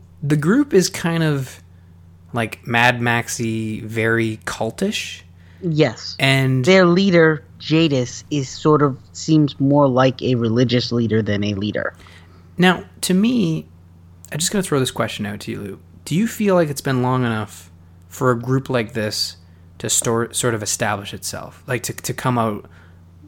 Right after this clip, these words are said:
Speaker 1: surviving? Like, this weird, cultish, religious, w-, you know, they speak in sort of,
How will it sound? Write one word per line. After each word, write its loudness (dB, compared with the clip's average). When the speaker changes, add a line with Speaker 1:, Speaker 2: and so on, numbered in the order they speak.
Speaker 1:
surviving? 2
Like, -4
this -2
weird, 2
cultish, -2
religious, -4
w-, -10
you -2
know, -4
they -2
speak -4
in -2
sort 0
of, -6